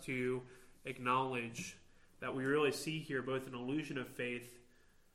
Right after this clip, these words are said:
but don't miss the fact that we do see genuine conversion in Acts eight, and that spreads the gospel even out farther. Let's pray and ask God's blessing on the rest of our service.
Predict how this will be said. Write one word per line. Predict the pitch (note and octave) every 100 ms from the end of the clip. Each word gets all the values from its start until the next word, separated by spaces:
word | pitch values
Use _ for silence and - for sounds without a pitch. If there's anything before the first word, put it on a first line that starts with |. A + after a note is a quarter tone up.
| -
but | C#3 B2+
don't | D3+ E3 D3
miss | D#3+ -
the | C#3+
fact | - B2+ -
that | C3+
we | B2+
do | B2+ D3
see | C#3+ C#3
genuine | A#2+ C3 C#3 D#3 D#3
conversion | C#3 B2+ B2 C3 C3 B2+ A#2 C3
in | C3
Acts | B2+ B2 - -
eight, | C3 B2 - - - - - _ _ -
and | B2
that | C3 C3+ C3+ -
spreads | - - - D3 C#3+ C#3 C#3 - - - C3+
the |
gospel | B2+ B2 B2 B2 - A#2+ A2+ A#2 - - -
even | C3+ B2+ A#2+
out | A2+ A2+
farther. | B2 A#2 G#2+ G#2+ - - - -
Let's | C#3+ -
pray | - C3+ B2
and | A#2+
ask | B2 -
God's | B2+ A#2 A#2 - - - - - - -
blessing | - B2 A2 A#2+
on | A2+
the | A#2
rest | A2+ -
of |
our | A#2+
service. | - A#2 A2 G#2 -